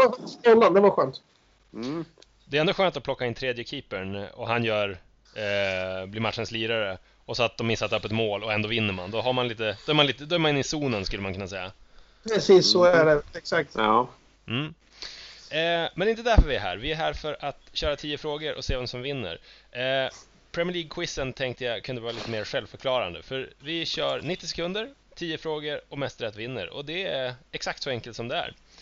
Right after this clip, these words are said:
Speaker 3: Eh, om man inte kan så kan man säga pass, så går jag vidare till nästa fråga. Och så går man tillbaka till den om man hinner. Eh,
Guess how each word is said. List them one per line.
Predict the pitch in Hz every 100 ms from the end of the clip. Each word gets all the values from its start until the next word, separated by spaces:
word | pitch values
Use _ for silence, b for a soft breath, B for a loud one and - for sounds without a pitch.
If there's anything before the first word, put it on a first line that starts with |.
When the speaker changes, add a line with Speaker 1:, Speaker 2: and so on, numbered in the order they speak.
| b b b - 127 131 131 131
Speaker 3:
Eh, | -
om | 170
man | 185
inte | 151
kan | 165 156 214 -
så | -
kan | 156 151
man | 139
säga | 135
pass, | - 139 - -
så | -
går | 135
jag | 123
vidare | 117 110
till | 117
nästa | 107 104
fråga. | 120 113 151
Och | -
så | 151
går | 170
man | 156
tillbaka | 151 139 139
till | 131
den | 127 123
om | - 120
man | 117 113 -
hinner. | 107 104 104 76 69 b b b b -
Eh, | 123 123 123 120 120 117